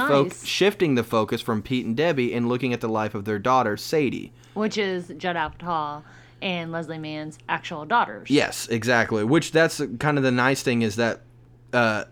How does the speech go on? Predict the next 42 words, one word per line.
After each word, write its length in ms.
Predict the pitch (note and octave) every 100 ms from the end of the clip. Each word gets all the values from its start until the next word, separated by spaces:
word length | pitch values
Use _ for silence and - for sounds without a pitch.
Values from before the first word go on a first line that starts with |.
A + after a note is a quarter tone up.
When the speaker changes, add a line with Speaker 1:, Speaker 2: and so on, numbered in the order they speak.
| -
Speaker 1:
the 200 | A#2+ B2+
characters 500 | - D#3+ E3 D3 C3+
in 80 | C3
Knocked 260 | B2+ B2+ C3+
Up 160 | B2 -
and 240 | B2 B2+ B2+
in 140 | A#2
This 180 | A#2 A2+
Is 120 | G#2+
Forty 500 | - C3+ B2 A2 G#2 -
are 260 | A#2+ A2+ G#2+
loosely 600 | A2 A2 D3 F3 - B2+
based 360 | G#2+ A#2+ A#2+ A#2
on 180 | A2
him 220 | G#2 A#2 A2+
and 60 |
his 120 | G#2+ G#2+
wife 260 | G#2+ G2+
anyways. 180 | A2+ G#2+
Speaker 2:
Yeah. 220 | F3+ C3 - - -
Speaker 1:
So 200 | - C#3
it's 100 | B2+ A#2
almost 480 | C3 C#3 C#3 A#2+ A#2
like 140 | A2 G#2
he's 180 | G#2+
writing 320 | G2 G#2 G2+ G2+
his 220 | G2+ G2
own. 100 | G#2 - - -
It's 160 | D#3 -
not 260 | G3+ F#3+ -
really, 440 | B2+ A#2 D3 D#3
like, 180 | C#3 A#2
their 240 | G#2+ B2 A#2+
story. 640 | - - C3 C3 A#2+ A2
It's 160 | G#2+ -
just, 360 | - A2 - A2+
like, 240 | A2 G#2
the 100 | A2+
similarities. 720 | - B2+ A#2 G#2+ G#2 G#2+ G#2
Like, 140 | G#2+ G#2
s-, 120 |
he 100 | -